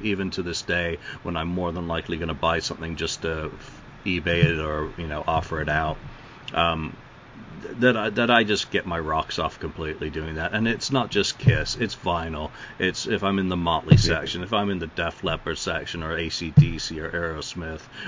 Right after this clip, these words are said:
Speaker 1: Iron Maiden. I mean, I just run through the, the list of eighties,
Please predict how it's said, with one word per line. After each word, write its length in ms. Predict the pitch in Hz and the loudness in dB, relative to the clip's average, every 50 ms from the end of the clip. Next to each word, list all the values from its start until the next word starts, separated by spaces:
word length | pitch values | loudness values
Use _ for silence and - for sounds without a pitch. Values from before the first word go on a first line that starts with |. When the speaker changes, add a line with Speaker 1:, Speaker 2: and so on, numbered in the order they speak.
| 67 - | -6 -2
Speaker 1:
Iron 300 | - 104 101 92 87 82 | 0 0 0 0 -2 -2
Maiden. 260 | 80 80 78 78 78 90 | -2 -2 -2 -2 -2 -2
I 80 | 92 | -2
mean, 280 | 95 95 95 90 85 78 | -2 -2 -4 -4 -4 -4
I 160 | 92 98 104 101 | -2 -2 -2 -2
just 280 | 98 - 104 92 92 104 | -2 -2 -2 -2 -2 0
run 220 | 104 107 107 104 | 0 0 0 0
through 280 | 87 - 110 101 98 92 | -2 0 0 2 2 2
the, 260 | 90 95 90 87 82 - - - - - - - - - - 92 | 2 2 0 0 0 -4 -8 -14 -18 -20 -20 -18 -14 -10 -6 -2
the 100 | 101 95 | -2 0
list 360 | 90 95 101 101 - - - | 2 2 2 2 2 0 -4
of 120 | 90 80 - | -6 -4 -2
eighties, 540 | 104 95 92 82 87 85 82 78 - - - | 0 0 0 0 0 -2 -4 -4 -4 -6 -6